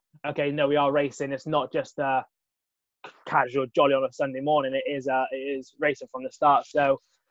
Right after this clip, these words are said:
I took that, and plus it was a world qualification for age group championships, so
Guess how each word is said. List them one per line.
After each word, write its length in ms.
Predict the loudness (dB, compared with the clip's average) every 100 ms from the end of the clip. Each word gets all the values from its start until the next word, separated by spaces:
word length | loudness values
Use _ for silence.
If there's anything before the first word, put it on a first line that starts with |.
| -2
I 80 | 0
took 260 | 4 4 4
that, 180 | 4 4 2
and 200 | 0 -10 -2
plus 180 | -2 0
it 60 |
was 80 | -2
a 60 | 4
world 220 | 4 4
qualification 760 | 2 -2 0 2 2 2 -2 -2
for 100 | -2
age 240 | 0 0
group 200 | -2 -8 -2
championships, 640 | -2 -2 -6 -4 -4 0
so 360 | 4 6 6